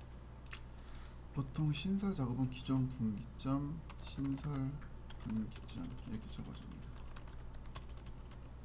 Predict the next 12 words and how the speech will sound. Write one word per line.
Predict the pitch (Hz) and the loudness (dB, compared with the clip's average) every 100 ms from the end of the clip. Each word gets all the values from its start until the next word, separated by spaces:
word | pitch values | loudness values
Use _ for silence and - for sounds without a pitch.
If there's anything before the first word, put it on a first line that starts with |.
| - - - - - - - - - - - - - - - - - - - - - - | -8 -6 -6 -6 -6 -6 -8 -8 -8 -6 -6 -6 -6 -8 -6 -8 -6 -6 -6 -6 -6 -4
기존 | - 135 135 | 2 6 8
분기점 | 131 127 127 110 | 8 8 6 4
이제 | 101 110 | 4 2
물 | 113 113 | 2 2
잠그고 | 127 135 120 110 135 156 | 0 0 0 -2 -2 -2
신설 | - 170 147 | -2 0 0
분기점에 | 131 107 120 104 | 2 0 2 2
물 | 110 | 2
놔주겠다, | 104 101 - - - 127 113 - | 0 0 -2 -4 -4 -6 -6 -4
이런 | - 107 | -2 0
얘기고요. | - - - - 123 156 - - - - - - - - - - - | -2 -4 -6 -4 -4 -4 -8 -8 -8 -8 -8 -8 -8 -10 -8 -8 -4
여기서 | 117 110 147 180 | -4 0 0 -2